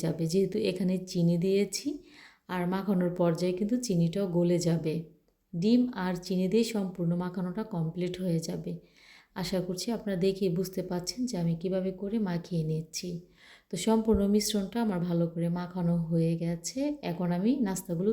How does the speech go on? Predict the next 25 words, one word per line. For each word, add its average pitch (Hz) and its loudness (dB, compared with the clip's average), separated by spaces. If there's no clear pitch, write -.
তৈরি 170 0
করে 180 -2
নেব। 170 -6
আপনারা 214 0
আপনাদের 214 -2
পছন্দ 214 2
মতো 214 0
শেফে 180 2
এই 185 0
নাস্তাগুলো 165 0
তৈরি 165 0
করে 180 -2
নিতে 180 -4
পারেন। 190 0
তো - -12
আমি 175 4
আমার 190 -2
পছন্দ 190 0
মতো 214 0
এই 196 0
নাস্তাগুলো 180 -2
তৈরি 165 0
করে 170 2
নিচ্ছি। 165 0
এভাবে 233 4